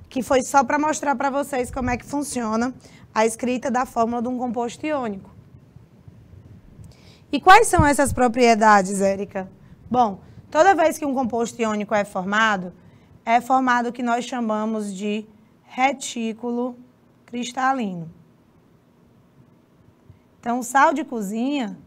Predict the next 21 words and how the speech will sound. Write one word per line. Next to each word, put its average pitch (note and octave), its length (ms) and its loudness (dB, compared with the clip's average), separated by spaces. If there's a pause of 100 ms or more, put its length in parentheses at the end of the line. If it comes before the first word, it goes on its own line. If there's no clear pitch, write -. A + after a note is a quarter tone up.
(600)
que - 100 -8
a G#3 80 2
gente A3+ 240 -4
tem G#3 240 -4
em G3 60 -6
casa, A3+ 500 2
o G#3 100 -12
sal C4+ 440 4
mesmo, A3 260 -4
o A#3+ 60 -8
sal, G3 420 -2 (1400)
ele C4 240 0
é B3+ 120 4
um C#4 80 0
composto C4+ 560 -2
iônico. B3+ 460 -4 (2000)
E B3+ 160 2
ol-, C4 280 2
visto D4 440 2
a A#3+ 80 4
microscópio A3+ 1000 4